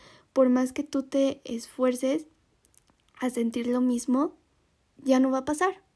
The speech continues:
porque, pues, sabes, sabes, tú solo sabes cómo te hizo sentir esa persona. Y creo que eso es todo que, lo que te tengo que decir el día de hoy. Espero te haya gustado este capítulo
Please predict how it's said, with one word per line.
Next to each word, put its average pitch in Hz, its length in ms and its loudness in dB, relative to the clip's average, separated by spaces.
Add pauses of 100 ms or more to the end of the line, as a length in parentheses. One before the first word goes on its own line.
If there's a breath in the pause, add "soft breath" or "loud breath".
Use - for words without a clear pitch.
(200)
porque, 262 640 0 (480 soft breath)
pues, 233 320 -6
sabes, 240 600 -8 (100)
sabes, 240 500 -6 (480)
tú 269 160 -2
solo 233 260 -4
sabes 226 340 -8
cómo 220 260 -8
te - 80 -8
hizo - 160 -10
sentir 120 420 -10
esa 120 240 -10
persona. - 480 -14 (560 loud breath)
Y 277 140 -2
creo 294 240 -4
que 302 400 -2 (300)
eso 262 200 -4
es 262 100 -8
todo 240 300 -4
que, 254 160 -10 (160)
lo 226 160 -4
que 226 140 -6
te 233 100 -8
tengo 233 240 -4
que 233 100 -4
decir 233 280 -4
el 226 80 -4
día 233 120 -6
de 220 140 -6
hoy. 269 300 0 (580 loud breath)
Espero 240 360 -6
te 240 120 -8
haya 226 160 -2
gustado 226 640 -6 (120)
este 247 260 -8
capítulo 262 800 -2